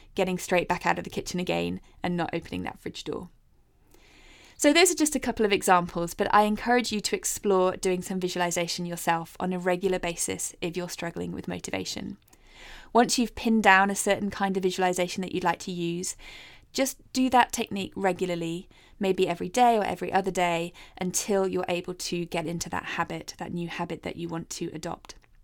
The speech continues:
The third way to improve motivation is to get the support of others. Now, there's often nothing more motivating than knowing that someone is going to check up on you or be disappointed if you don't turn up,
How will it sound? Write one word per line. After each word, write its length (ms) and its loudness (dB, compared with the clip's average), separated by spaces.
The 80 6
third 380 6
way 300 2
to 180 0
improve 420 2
motivation 800 -2
is 140 2
to 100 -2
get 240 0
the 80 -4
support 540 -4
of 160 -8
others. 500 -8
Now, 160 8
there's 180 0
often 400 4
nothing 380 4
more 180 4
motivating 800 -2
than 180 2
knowing 360 4
that 140 -4
someone 420 0
is 120 -4
going 200 -4
to 120 -10
check 260 -4
up 140 -6
on 100 0
you 280 -4
or 300 6
be 140 -6
disappointed 600 0
if 140 -6
you 60 -4
don't 260 -6
turn 160 -6
up, 240 -10